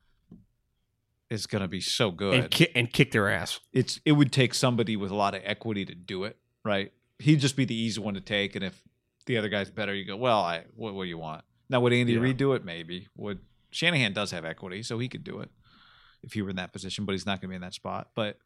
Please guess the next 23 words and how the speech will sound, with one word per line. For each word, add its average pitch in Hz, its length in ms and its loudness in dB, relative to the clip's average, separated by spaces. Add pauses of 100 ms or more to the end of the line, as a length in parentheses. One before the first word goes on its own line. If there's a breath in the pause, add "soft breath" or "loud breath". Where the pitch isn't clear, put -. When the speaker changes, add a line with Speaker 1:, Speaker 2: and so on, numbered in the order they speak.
(420)
Speaker 1:
um, 98 520 -2 (2250)
uh, 127 80 0
he's 151 260 4
on 202 140 4
the 185 80 4
record 180 320 4
of 110 80 -6
saying, 156 280 2
like, 117 140 -2
"Yeah, 165 180 2
I 160 80 4
didn't 180 180 -4
watch 170 200 -6
Mahomes 160 380 -2
enough." 82 340 -8
I, 117 160 2 (120)
he 131 120 -2
can't 156 240 -2
make 139 160 2
that 113 140 0
mistake 107 300 -4
again. - 280 -18 (880)
Speaker 2:
No. 123 460 2